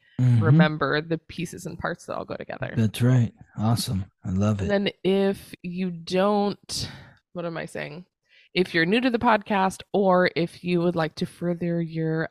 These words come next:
Speaker 2: astrological education, the best way to follow along with the podcast is to,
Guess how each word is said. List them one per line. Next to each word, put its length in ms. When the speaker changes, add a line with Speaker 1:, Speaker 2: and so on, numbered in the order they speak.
Speaker 2:
astrological 840
education, 840
the 80
best 200
way 160
to 380
follow 400
along 240
with 160
the 60
podcast 640
is 320
to, 540